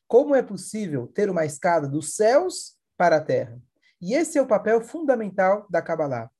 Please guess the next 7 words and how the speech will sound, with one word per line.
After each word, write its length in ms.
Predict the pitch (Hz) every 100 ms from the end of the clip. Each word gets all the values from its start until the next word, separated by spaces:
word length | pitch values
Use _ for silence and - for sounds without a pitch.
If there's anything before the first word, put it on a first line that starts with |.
| _ _ -
Ele 180 | 175 180
descreve 720 | 151 - 196 247 285 156 143
as 160 | -
centenas, 680 | 208 196 185 262 240 180 147
milhares, 580 | 185 180 214 233 180 165
infinitos 600 | 190 196 214 302 233 175
níveis 540 | 180 156 196 269 -